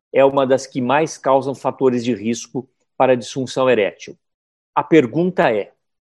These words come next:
qual a incidência de disfunção erétil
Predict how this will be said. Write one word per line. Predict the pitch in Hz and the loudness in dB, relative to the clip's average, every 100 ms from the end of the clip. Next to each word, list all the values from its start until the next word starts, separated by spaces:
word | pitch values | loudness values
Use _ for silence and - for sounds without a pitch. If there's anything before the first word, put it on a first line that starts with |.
| _ _ _ _ _ - | _ _ _ _ _ 0
qual | 185 214 | 4 6
a | 214 | 6
incidência | 208 - 202 131 113 160 165 - 143 | 2 -2 -6 -2 2 2 0 -4 -6
de | 123 | -4
disfunção | 120 113 - 123 - 127 | -8 -8 -10 -6 0 0
erétil | 110 110 123 - 151 | 2 2 0 -4 -12